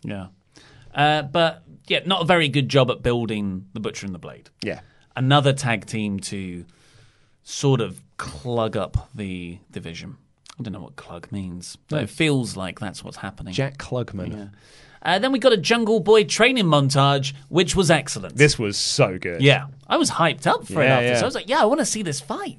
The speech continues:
Speaker 2: It made me wanna go work out.
Speaker 1: It was really good
Speaker 2: It di-,
Speaker 1: because
Speaker 2: it didn't.
Speaker 1: I don't know what the oxygen mask thing was. I've
Speaker 2: It's
Speaker 1: not
Speaker 2: probably
Speaker 1: really seen
Speaker 2: some
Speaker 1: it. Some
Speaker 2: fitness
Speaker 1: training
Speaker 2: thing.
Speaker 1: thing.
Speaker 2: Yeah.
Speaker 1: Uh, but he's, he's running, he's squatting, he's doing these really high box jumps.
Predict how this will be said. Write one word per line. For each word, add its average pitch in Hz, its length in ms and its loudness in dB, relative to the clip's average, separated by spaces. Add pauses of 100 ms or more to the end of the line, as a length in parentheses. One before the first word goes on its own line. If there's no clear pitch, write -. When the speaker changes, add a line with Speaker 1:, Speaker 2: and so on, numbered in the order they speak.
Speaker 2:
It 143 60 2
made 202 180 6
me 196 180 4
wanna 120 220 4
go 110 140 2
work 104 300 0
out. 156 300 -2 (240)
Speaker 1:
It - 80 -6
was 208 220 -2
really 226 260 2
good 165 200 -2
Speaker 2:
It 131 40 -10
di-, - 100 -8
Speaker 1:
because 131 220 2
Speaker 2:
it 139 240 4
didn't. 78 240 -10 (220)
Speaker 1:
I - 80 0
don't 247 180 2
know 208 100 0
what 185 160 -2
the 156 140 -2
oxygen 135 400 -6
mask - 340 -12
thing - 180 -16
was. - 380 -20 (560)
I've 117 160 -6
Speaker 2:
It's - 180 -6
Speaker 1:
not 131 60 0
Speaker 2:
probably 104 160 2
Speaker 1:
really 90 80 -4
seen 98 180 -6
Speaker 2:
some 92 100 -4
Speaker 1:
it. 98 120 -8
Some - 240 -2
Speaker 2:
fitness 104 160 -4
Speaker 1:
training 120 400 0
Speaker 2:
thing. - 160 -18
Speaker 1:
thing. 110 80 -6
Speaker 2:
Yeah. 95 180 -2 (360)
Speaker 1:
Uh, 135 220 2
but 135 340 2 (260)
he's, 143 340 -2
he's 120 240 -4
running, 160 400 4
he's 135 180 -2
squatting, 156 500 2
he's 135 160 -2
doing 165 180 0
these 139 200 -2
really 175 500 0
high 139 260 2
box 143 320 -2
jumps. - 480 -8